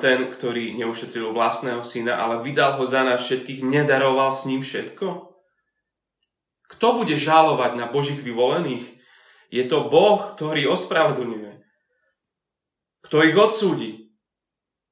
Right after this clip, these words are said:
Je to Ježiš Kristus, ktorý zomrel, ba čo viac, bol skriesený z mŕtvych, je po pravici a Božej a prihovára sa za nás. Kto nás odlúči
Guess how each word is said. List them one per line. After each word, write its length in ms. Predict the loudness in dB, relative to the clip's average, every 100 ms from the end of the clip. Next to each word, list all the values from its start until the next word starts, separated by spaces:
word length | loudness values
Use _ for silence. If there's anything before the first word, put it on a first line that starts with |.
| _
Je 160 | -12 -4
to 80 | 6
Ježiš 320 | 6 6 0
Kristus, 480 | -4 -4 -2 -4 0
ktorý 160 | -2
zomrel, 400 | 0 0 2 2
ba 160 | 2 0
čo 160 | 2 2
viac, 160 | 2
bol 160 | 0 -2
skriesený 640 | 0 2 2 2 0 0
z 40 | -2
mŕtvych, 380 | -2 -2 -6 -4
je 100 | -6 -6
po 80 |
pravici 640 | -4 0 2 0 -4 -6 -6 -14 -20 -12
a 160 | -8 -8
Božej 480 | 2 4 4 2 0
a 80 | -2
prihovára 560 | 0 2 4 6 6 4
sa 160 | 0
za 240 | -2 0 0
nás. 480 | -2 -6 -14 -20 _ _ _ _ _ _ _ _ _ _
Kto 240 | -2 4
nás 400 | 6 4 2 -6 0
odlúči 480 | 2 4 0 0